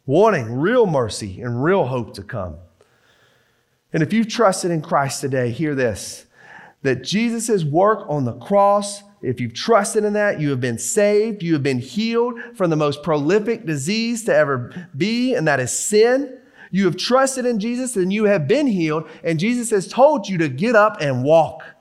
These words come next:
We have been called to get up and walk towards Christ.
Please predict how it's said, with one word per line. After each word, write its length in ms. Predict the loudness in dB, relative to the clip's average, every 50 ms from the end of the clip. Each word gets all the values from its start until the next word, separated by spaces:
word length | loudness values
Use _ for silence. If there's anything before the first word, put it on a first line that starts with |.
| _ _ _ _ _ _ _ _ _ _ _ _ _ _ _ _ _ -2
We 120 | 0 2
have 100 | 2 4
been 160 | 2 2 2 2
called 380 | 2 4 6 6 6 4 2 0
to 60 | -2
get 180 | 0 2 4
up 180 | 4 4 4 4
and 180 | 2 0 2 2
walk 320 | 2 2 2 0 -4 -4
towards 380 | 0 2 4 4 4 2 0 -4
Christ. 580 | -2 0 0 0 0 -2 -6 -10 -12 -14 -16